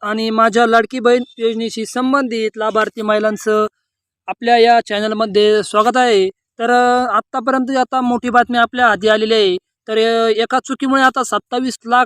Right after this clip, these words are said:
लाडक्या बहिणी या लाभापासून वंचित राहणार आहे.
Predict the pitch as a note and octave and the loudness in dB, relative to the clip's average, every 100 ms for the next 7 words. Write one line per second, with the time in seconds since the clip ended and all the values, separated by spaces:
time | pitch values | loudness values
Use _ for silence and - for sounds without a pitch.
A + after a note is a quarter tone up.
0 | - A#3 A3+ A#3+ A3+ A#3 A#3+ G#3+ G#3 G#3 | 2 0 0 -2 0 0 0 2 2 2
1 | G3+ G3+ A3 A3 A3 B3 A3+ A3+ - _ | 2 2 2 2 -2 -4 -4 -6 -10 _
2 | _ _ D#3 G3+ A#3+ - A#3+ B3+ B3 A#3+ | _ _ -6 -2 0 0 2 4 6 6
3 | A#3 A3 F#3 | 6 4 0